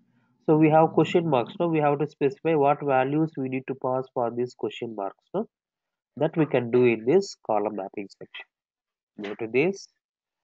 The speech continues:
Now you can see we have used four question marks, no? So we have four param zero, param one, two, three.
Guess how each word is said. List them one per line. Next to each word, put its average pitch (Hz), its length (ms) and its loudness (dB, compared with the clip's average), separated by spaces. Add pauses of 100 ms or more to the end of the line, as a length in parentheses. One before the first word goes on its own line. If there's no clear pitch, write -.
(320)
Now 123 140 6
you 127 120 8
can 127 160 4
see 175 200 6
we 143 140 8
have 123 220 4
used 143 300 4 (100)
four 151 300 8
question 120 420 -2
marks, 107 380 -2
no? 170 160 -4 (760)
So 120 120 -2
we 110 140 0
have 156 220 0 (260)
four 117 180 0 (100)
param 107 400 -2
zero, 107 300 -4 (100)
param 101 280 -6
one, 101 200 -12 (120)
two, 185 100 -12 (140)
three. 101 100 -20